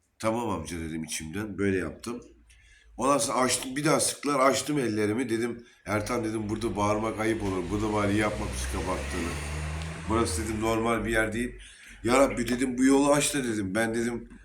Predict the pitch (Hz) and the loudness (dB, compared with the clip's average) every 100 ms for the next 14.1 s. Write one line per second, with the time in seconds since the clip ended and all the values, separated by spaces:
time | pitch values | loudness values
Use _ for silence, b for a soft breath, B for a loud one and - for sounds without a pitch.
0 | B 101 117 131 131 117 95 87 85 85 | B 2 4 4 0 -2 -2 -2 -2 0
1 | 113 - 147 131 101 95 95 92 95 98 | 2 2 2 2 0 0 -2 -2 -4 -4
2 | 95 95 120 B B - 131 127 131 123 | -4 -2 -4 B B 0 4 4 2 0
3 | 135 127 120 117 104 117 123 139 - B | 0 0 0 0 0 2 4 4 0 B
4 | B B B B - 139 160 180 180 180 | B B B B 0 2 4 8 8 10
5 | 170 127 107 - 117 120 123 123 123 123 | 6 4 2 0 0 2 6 6 4 2
6 | 120 127 127 151 120 139 170 170 151 - | 2 2 0 -2 -2 2 4 4 2 0
7 | - 156 143 131 147 175 - B B B | -2 0 2 6 6 6 0 B B B
8 | B B _ 131 147 165 180 180 180 175 | B B _ 2 6 8 8 6 4 4
9 | 160 175 175 180 175 151 147 175 170 180 | 4 6 6 4 2 2 2 4 6 8
10 | 180 175 190 170 165 170 - 160 175 180 | 6 6 4 6 4 2 -2 2 4 6
11 | 170 160 165 165 175 180 - - 147 170 | 4 2 2 8 8 8 2 -4 0 6
12 | 180 156 156 151 - 165 165 - 170 175 | 6 6 0 0 -2 2 2 2 2 2
13 | 160 160 151 175 156 165 160 165 165 185 | 4 2 4 4 6 4 4 0 -2 -4
14 | - | -4